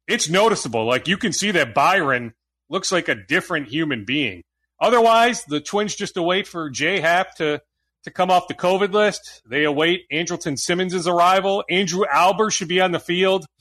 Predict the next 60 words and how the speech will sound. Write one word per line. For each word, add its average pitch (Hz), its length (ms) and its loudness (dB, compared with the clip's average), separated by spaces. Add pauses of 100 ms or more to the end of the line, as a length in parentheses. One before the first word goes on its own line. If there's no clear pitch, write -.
(320)
as 143 120 -4
soon 196 200 0
as - 100 0
today. 180 300 2
So 160 120 -2
he 175 120 2
did 185 180 0
get 185 140 2
his 120 120 -2
work 175 240 -2
visa, 135 360 -2
so - 120 -6
he 135 120 0
was 131 100 -4
able 156 160 0
to 131 80 -2
fly 156 240 2
from 147 180 -8
Saskatchewan 123 920 0 (420)
to 160 80 -4
Fort 170 300 0
Myers 156 340 2
a 127 40 -8
few 160 180 -2
days 147 280 2
ago, 143 280 2
but 123 160 -6
there's 135 160 -2
an 123 80 -4
intake 135 420 -2
process 131 440 0
once 131 180 -6
you 120 60 -8
get 127 160 -4
to 127 60 -18
Florida. 120 500 0 (340)
But 131 100 -4
Andrew 160 280 0
Albers 143 380 2
should 131 120 -6
be 127 140 0
on 123 80 -2
the 110 80 -10
field 131 240 -4
here 123 140 -4
pretty 151 200 -4
quick. 156 240 -2
He 220 140 -2
told 180 240 0
me 156 140 2
in 143 80 0
a 123 40 0
recent 120 340 -6
chat, 123 340 2 (300)
I 123 40 -16
did 139 120 -2
a 127 60 0
Zoom 139 280 -2
with 110 140 -8
Andrew, 113 440 -4